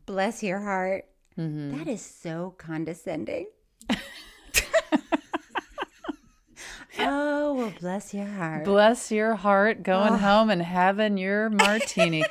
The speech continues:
Speaker 2: My mother used to call it a tart meanie.
Speaker 1: Oh.
Speaker 2: Yeah.
Speaker 1: Just to, for fun?
Speaker 2: Just for a good time. She'd
Speaker 1: Just for a
Speaker 2: say,
Speaker 1: good time.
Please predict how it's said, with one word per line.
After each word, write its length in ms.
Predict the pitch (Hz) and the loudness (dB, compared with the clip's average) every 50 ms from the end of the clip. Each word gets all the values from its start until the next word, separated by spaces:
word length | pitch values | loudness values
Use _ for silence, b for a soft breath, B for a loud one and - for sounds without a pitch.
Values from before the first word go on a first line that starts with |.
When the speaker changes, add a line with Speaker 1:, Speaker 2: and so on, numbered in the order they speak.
| B B B B B B | B B B B B B
Speaker 2:
My 140 | 208 220 233 | 6 6 8
mother 260 | 233 240 247 247 285 | 8 8 8 8 8
used 220 | 277 247 226 - | 6 4 4 2
to 80 | - 214 | 0 -4
call 300 | 196 - 202 202 196 196 | 0 4 6 8 8 8
it 100 | 196 170 | 8 6
a 80 | 156 143 | 2 0
tart 400 | - - - 190 185 185 - - | -2 0 2 2 2 2 0 -2
meanie. 500 | 165 170 175 180 175 160 147 131 135 - _ _ _ - - _ _ _ _ - | -2 -2 0 0 0 0 -2 -4 -6 -10 _ _ _ -20 -20 _ _ _ _ -12
Speaker 1:
Oh. 420 | 277 302 339 311 - 165 170 165 - _ _ _ - - | -10 -8 -6 -6 -6 -8 -8 -12 -16 _ _ _ -20 -18
Speaker 2:
Yeah. 300 | 202 202 240 285 - - - | -14 -12 -10 -10 -10 -10 -6
Speaker 1:
Just 300 | - 240 233 233 - - | -4 -4 -4 -4 -4 -4
to, 100 | 262 233 214 | -4 -4 -4
for 220 | - - - 196 | -4 -8 -8 -8
fun? 400 | 190 - 202 190 185 185 208 220 - - - _ _ _ _ _ | -6 -6 -6 -6 -4 -6 -8 -10 -12 -16 -20 _ _ _ _ _
Speaker 2:
Just 280 | - 233 226 - - - | -8 -8 -8 -8 -6 -4
for 120 | 233 208 | -2 -2
a 60 | 180 | -2
good 280 | 165 160 185 196 190 - | 0 0 -2 -2 -2 -2
time. 440 | - 196 180 165 156 151 156 160 165 | -4 -4 -4 -4 -4 -6 -8 -12 -14
She'd 280 | _ - - - 175 170 | _ -16 -12 -10 -6 -4
Speaker 1:
Just 180 | - 262 254 - | -4 -4 -4 -4
for 60 | 185 | -4
a 20 | 175 | -2
Speaker 2:
say, 140 | 170 165 160 160 | -2 -2 -4 -6
Speaker 1:
good 80 | 165 | -8
time. 340 | - 220 190 175 175 185 - | -10 -12 -10 -10 -10 -12 -14